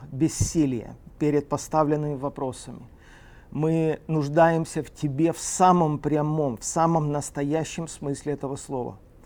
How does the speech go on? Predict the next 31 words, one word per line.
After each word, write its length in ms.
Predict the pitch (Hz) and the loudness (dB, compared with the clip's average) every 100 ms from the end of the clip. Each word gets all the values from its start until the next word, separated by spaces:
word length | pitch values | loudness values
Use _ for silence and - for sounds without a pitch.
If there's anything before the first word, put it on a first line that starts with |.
| - - - - | -20 -20 -20 -10
Я 120 | - 147 | -2 0
прошу 360 | 160 160 170 | 0 -2 -4
Тебя, 300 | 170 165 165 | -2 2 2
чтобы 280 | 147 165 151 | 0 -4 -2
этот 260 | 160 156 151 | -2 -2 -4
эфир 400 | 143 - 127 113 | -6 -6 -8 -8
сопровождался 1120 | - - 147 147 147 135 139 156 135 - 120 | -10 -2 0 2 0 -2 0 0 0 -6 -14
Твоим 400 | - 135 147 160 | -6 -2 -2 -2
присутствием, 800 | 151 143 - 127 - 131 123 117 - - | -4 -6 -8 -8 -8 -10 -10 -12 -18 -16
ясностью 760 | - 127 156 151 - 156 - 139 | -6 0 2 0 -6 -10 -10 -12
сознания, 680 | - 143 127 139 127 120 - | -8 -8 -4 -4 -4 -8 -10
ясностью 800 | 123 143 160 - 151 135 - 135 | -4 2 2 0 -10 -12 -10 -10
и 40 | |
пониманием 960 | - 151 156 156 160 165 160 160 156 - - - - - - - - - - | -6 -4 -2 -2 0 0 -2 -4 -6 -10 -18 -20 -20 -20 -20 -20 -20 -20 -4
ответов 920 | - 156 147 170 180 170 143 117 - | 0 0 2 4 4 4 -2 -4 -8
на 140 | 139 139 | -6 -6
те 260 | - 165 | -2 0
вопросы, 500 | 170 160 156 147 - | 2 2 0 -2 -2
которые 300 | 147 135 143 | -8 -4 -4
стоят 380 | 135 151 151 156 | -4 -2 -2 -2
перед 260 | 156 143 139 | -2 -2 0
нами, 360 | 151 156 156 - | -2 0 -4 -4
а 120 | 156 | -2
если 440 | 147 165 - 151 | 2 0 0 -2
нет 460 | 160 156 175 190 190 | 0 4 4 4 2
ответов, 500 | 143 135 139 127 120 | -4 -2 -2 -2 -8
чтобы 260 | - 147 139 | -4 -2 -2
мы 180 | 156 | -2
их 120 | 147 143 | -4 -4
не 200 | 147 160 | -2 -2
выдумывали 920 | 151 143 131 135 120 110 113 120 | -2 -2 -2 -2 -2 -6 -8 -12